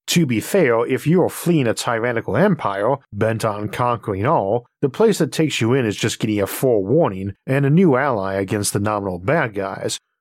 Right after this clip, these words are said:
who probably do not need a genuine excuse for declaring another war. However, that's not likely to be the case on the galactic stage,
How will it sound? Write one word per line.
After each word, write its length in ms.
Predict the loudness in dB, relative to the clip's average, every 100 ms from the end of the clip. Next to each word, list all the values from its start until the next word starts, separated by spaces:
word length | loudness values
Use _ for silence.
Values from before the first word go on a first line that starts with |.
| 0
who 140 | 0
probably 540 | 2 0 0 0 0 2
do 160 | 2
not 240 | 0 0 0
need 200 | 0 0
a 120 | 0
genuine 480 | 0 -2 0 0 0
excuse 440 | -2 0 2 0
for 140 | 0 -2
declaring 480 | -2 -2 0 0
another 320 | 0 -2 -2 0
war. 540 | 2 4 4 0 -4 _ _ _ _ _ _
However, 500 | -2 0 2 2 2
that's 320 | 2 0 0
not 180 | 0 0
likely 340 | 0 -2 0 0
to 60 |
be 120 | 0
the 80 | 0
case 380 | 0 0 0 0
on 120 | -2
the 80 | -2
galactic 440 | -2 -2 -2 -4
stage, 640 | -2 2 2 2 -4 -8